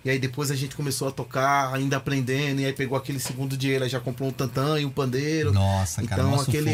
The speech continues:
Speaker 2: sufoco.
Speaker 1: quando eu me vi no, no palco lá do Cacique de Ramos, vivendo da minha arte, ser
Speaker 2: Puta
Speaker 1: homenageado
Speaker 2: emoção, hein, cara?
Speaker 1: através da minha arte, com o projeto que a gente montou,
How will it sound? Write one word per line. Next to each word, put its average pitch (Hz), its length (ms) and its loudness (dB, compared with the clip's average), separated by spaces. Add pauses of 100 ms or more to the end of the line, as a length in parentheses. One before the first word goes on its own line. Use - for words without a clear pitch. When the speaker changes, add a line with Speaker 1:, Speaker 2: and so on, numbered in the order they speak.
Speaker 2:
sufoco. 131 140 -8 (160)
Speaker 1:
quando 147 440 -2 (160)
eu 123 100 -2
me 139 100 2
vi 156 220 2
no, 165 180 0
no 147 120 -2
palco 139 460 0 (520)
lá 135 200 4
do 156 80 0
Cacique 143 380 -2
de 135 80 2
Ramos, 127 540 0 (400)
vivendo 135 400 2
da 156 100 0
minha 147 200 0
arte, 131 340 0
ser - 120 0
Speaker 2:
Puta 143 120 2
Speaker 1:
homenageado 147 400 4
Speaker 2:
emoção, 151 120 2
hein, 156 80 2
cara? 113 180 2
Speaker 1:
através 139 300 2
da 151 60 2
minha 147 220 0
arte, 139 260 0
com 143 80 -4
o - 20 -2
projeto 135 400 0
que - 80 -2
a 135 40 2
gente 135 220 0
montou, 127 420 0